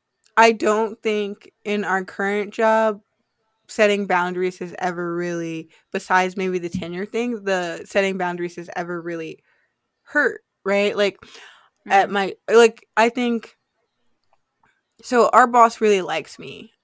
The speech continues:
Speaker 1: which is kinda funny to me.
Speaker 2: <laughs>
Speaker 1: Um, but our boss really, really likes me, and I don't ever really hear from our boss from, like, a negative whatever. Um, and I firmly think this is because I have set boundaries with our boss,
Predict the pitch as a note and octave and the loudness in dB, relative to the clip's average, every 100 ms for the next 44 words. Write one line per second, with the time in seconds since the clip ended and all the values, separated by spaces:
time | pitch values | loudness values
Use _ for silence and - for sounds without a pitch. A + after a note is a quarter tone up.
0 | - F#3+ F#3+ F3 - E3+ E3+ - G3 F#3 | -8 -6 -4 -6 -6 -8 -8 -14 -12 -12
1 | E3 F#3+ G3+ - - - - - - G3+ | -10 -10 -10 -10 -18 -20 -20 -6 0 2
2 | F#3+ F3+ E3+ F3 G3 G3+ _ - - - | 2 -2 -6 -10 -14 -18 _ -20 -4 4
3 | A3 - A#3 A#3 B3 B3 G3+ A#3 B3 A#3 | 4 6 4 4 2 0 -4 0 2 4
4 | A3 G3+ G3 F#3+ - F#3 F3+ F#3+ F#3 G#3 | 4 4 0 -2 -6 -8 -6 -6 -2 0
5 | G#3+ G#3+ G#3+ F3+ - F#3+ A3 A3 G#3 - | 2 2 0 -2 -8 2 4 4 2 -2
6 | G3 G3 G3 F#3 G#3+ _ G3+ G3 F#3 F3+ | -2 2 2 0 -4 _ 2 4 2 0
7 | - G3 G3 F#3+ G#3 G3 F3+ F#3+ F3+ F#3 | -2 2 2 0 -4 -4 -4 -4 0 0
8 | F3+ - - F3 F3+ - _ _ _ _ | -2 -6 -10 -8 -8 -12 _ _ _ _
9 | - F#3+ F#3 F3+ F#3 F#3 F3+ F3 _ F3 | -6 -2 0 -2 -2 -2 -4 -6 _ -6
10 | D#3+ F3+ D3 C3+ C#3+ - - - _ _ | -2 -2 -4 -10 -10 -16 -20 -20 _ _
11 | - G3 F#3+ F3+ - G#3+ G#3+ G3+ _ - | -2 0 0 -2 -2 2 2 0 _ -4
12 | B3 C4 C4 B3 A3+ A3 G#3+ G3+ G3 G3+ | 0 2 2 0 -2 -2 -4 -6 -8 -8
13 | G#3 F#3+ F3+ F3+ - G3+ F#3 - F#3 F3+ | -6 -4 -4 -6 -4 -2 -2 -4 -4 -4
14 | E3+ E3+ D3+ - E3+ - - - - | -6 -8 -8 -10 -12 -14 -16 -18 -20